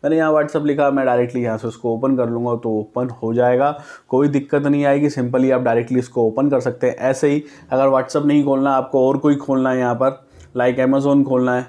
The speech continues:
तो आप Amazon को भी यहाँ से डायरेक्टली खोल सकते हैं। ये देख रहे हैं दो से ज़्यादा ऐप, जितनी मर्जी ऐप यहाँ पर खोलना चाहे आप डायरेक्टली खोल सकते हैं, जो आपने डाउनलोड करके रखी हुई हैं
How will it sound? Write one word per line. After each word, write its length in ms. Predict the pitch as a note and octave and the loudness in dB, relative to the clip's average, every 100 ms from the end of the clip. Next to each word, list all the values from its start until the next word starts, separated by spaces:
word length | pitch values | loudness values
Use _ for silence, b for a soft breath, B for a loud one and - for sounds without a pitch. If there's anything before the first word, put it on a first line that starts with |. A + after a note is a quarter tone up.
| - | -6
तो 60 | B2 | -2
आप 140 | A#2+ A2+ | 0 0
Amazon 420 | A2+ A#2+ B2+ C3 | -2 0 0 0
को 100 | C3 | 0
भी 100 | C3 | 0
यहाँ 160 | C3+ | -2
से 120 | B2 B2 | -6 -2
डायरेक्टली 380 | A2+ A2+ C3 | -2 -2 -4
खोल 200 | B2+ C3 | -2 -2
सकते 260 | C3 B2 C#3 | -2 -4 -2
हैं। 240 | C3+ - b b b b | -2 -4 b b b b
ये 60 | B2 | -2
देख 180 | C3 C3 | 0 0
रहे 120 | C#3+ | 0
हैं 100 | C#3 | 0
दो 120 | B2+ B2 | 0 0
से 140 | B2+ | 0
ज़्यादा 260 | B2+ B2 B2+ | 0 2 2
ऐप, 280 | C3 - - | 0 -4 -12
जितनी 420 | B2+ C#3 C#3+ F3+ | -6 -4 0 0
मर्जी 360 | F#3 D3+ D3 D#3+ | 2 0 0 2
ऐप 180 | D3+ C#3+ | 2 0
यहाँ 140 | C#3+ B2+ | -2 -2
पर 140 | C#3 | -2
खोलना 340 | B2+ A#2+ B2+ B2+ | -2 -2 0 0
चाहे 180 | C3+ | 0
आप 120 | B2+ B2+ | 0 0
डायरेक्टली 420 | A#2+ B2 B2 C#3 | -2 -2 -2 -4
खोल 220 | C#3 A#2 | -2 -4
सकते 240 | A#2 - B2+ | -4 -4 -2
हैं, 80 | |
जो 120 | B2+ B2 | 0 0
आपने 200 | A#2+ B2+ | 0 -2
डाउनलोड 360 | A2+ A#2+ C3 | -2 -2 -2
करके 200 | B2+ B2 | -2 0
रखी 220 | B2+ A#2+ C3+ | 0 0 0
हुई 140 | C#3 | 0
हैं 120 | C#3+ | -2